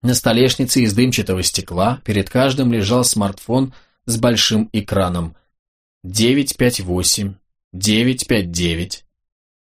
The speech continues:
Над столом беззвучно возникла голограмма. Космический корабль, похожий на хищную бабочку посреди тёмного космоса.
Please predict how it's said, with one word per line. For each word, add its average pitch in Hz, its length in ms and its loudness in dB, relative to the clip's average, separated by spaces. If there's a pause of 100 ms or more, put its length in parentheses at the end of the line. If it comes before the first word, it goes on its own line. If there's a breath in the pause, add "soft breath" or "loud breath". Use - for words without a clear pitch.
Над 143 180 0
столом 294 400 2
беззвучно 143 600 0
возникла 131 480 2
голограмма. 107 680 0 (640)
Космический 123 680 0
корабль, 110 440 0
похожий 110 420 0
на 101 120 0
хищную 92 500 -2
бабочку 113 480 0
посреди 110 520 0
тёмного 95 460 -2
космоса. - 680 -4